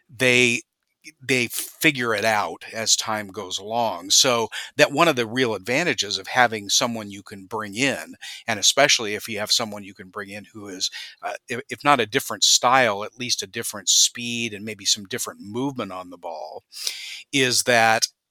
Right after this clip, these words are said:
um, they're not ready for that. They're not, you get used to one pitcher and then you bring in somebody that throws differently.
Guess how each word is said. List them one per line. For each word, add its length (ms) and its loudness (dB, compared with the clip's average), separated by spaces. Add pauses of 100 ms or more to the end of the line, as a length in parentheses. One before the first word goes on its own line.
um, 480 -4 (1080)
they're 300 2
not 320 10
ready 400 4
for 180 -4
that. 220 -6
They're 100 -10
not, 280 -6
you 120 -4
get 220 2
used 440 2
to 60 -2
one 280 -2
pitcher 400 -4
and 180 -8
then 100 -6
you 120 -12
bring 180 -4
in 160 -2
somebody 380 2
that 200 -16
throws 320 -12
differently. 840 -6